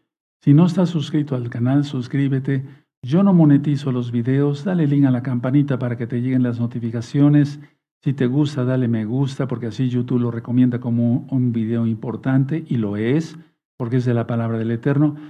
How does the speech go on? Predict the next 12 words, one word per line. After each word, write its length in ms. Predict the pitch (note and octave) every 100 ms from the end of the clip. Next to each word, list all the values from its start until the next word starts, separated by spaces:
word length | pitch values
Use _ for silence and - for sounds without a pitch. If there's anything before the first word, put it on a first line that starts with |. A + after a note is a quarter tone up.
| -
y 100 | -
compártanlo, 960 | A#2+ C3+ B2+ B2 E3 D3+ D3 B2+ A2+ A2
hermanos. 640 | A2 A#2+ A#2 G#2 F#2+ - - _ _ _
Pueden 260 | C#3+ C#3+ C#3+
descargar 540 | B2 B2+ A#2 B2 A#2+
libros, 760 | A#2 C3 C3 B2 A2 G#2+ G#2 -
audios, 580 | A#2 B2+ B2 A2+ G#2+ -
todo 260 | D#3 D#3+
el 100 | C#3
material 480 | B2+ A#2+ A#2+ A#2+ A2+
es 80 | A2
gratuito. 720 | G#2+ G#2 G2+ F2 - E2 -